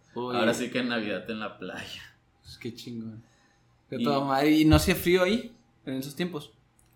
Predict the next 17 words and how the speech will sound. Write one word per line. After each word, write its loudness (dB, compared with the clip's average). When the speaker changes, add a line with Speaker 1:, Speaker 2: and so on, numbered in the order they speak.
Speaker 2:
Pues, -4
sabes 0
que -12
en -8
Taiwán -2
era -2
un, -4
pues, -8
es -2
una 2
isla 0
húmeda. 0
Allá -2
todos 6
los 0
días -2
era, -2